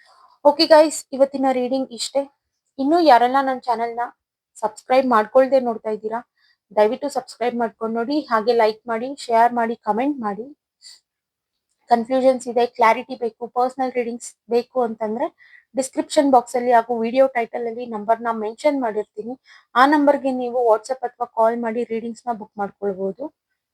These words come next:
And ಇದು ಜನರಲ್ ರೀಡಿಂಗ್ ಆಗಿರುತ್ತೆ, ರೆಸೊನೇಟ್ ಆದ್ರೆ ಮಾತ್ರ ತಗೊಳ್ಳಿ, ಇಲ್ಲಾಂದ್ರೆ ಬಿಟ್ಬಿಡಿ. ಫೋರ್ಸ್‌ಫುಲಿ ನಿಮ್ಮನ್ನ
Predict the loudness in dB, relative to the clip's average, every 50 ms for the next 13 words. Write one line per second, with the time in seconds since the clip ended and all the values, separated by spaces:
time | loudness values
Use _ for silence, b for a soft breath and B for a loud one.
0 | _ _ _ _ _ _ 2 4 4 4 4 2 2 0 0 2 4 2 4 2
1 | 2 0 0 0 0 0 -2 0 0 0 0 2 0 0 0 -2 -4 -4 -6 _
2 | -4 -4 -4 -2 -2 -2 -2 -2 -4 -4 -4 -2 -2 -2 -2 -2 -6 -6 -2 2
3 | 2 2 2 4 4 2 4 4 4 4 4 4 4 0 -2 0 0 0 0 -2
4 | -4 -10 -8 -6 -8 -8 -8 _ -14 -12 -12 -12 -14 _ _ _ _ _ _ _
5 | 6 6 6 6 4 0 -2 -4 -2 -2 -2 -2 -2 -4 -4 -4 -4 -2 0 0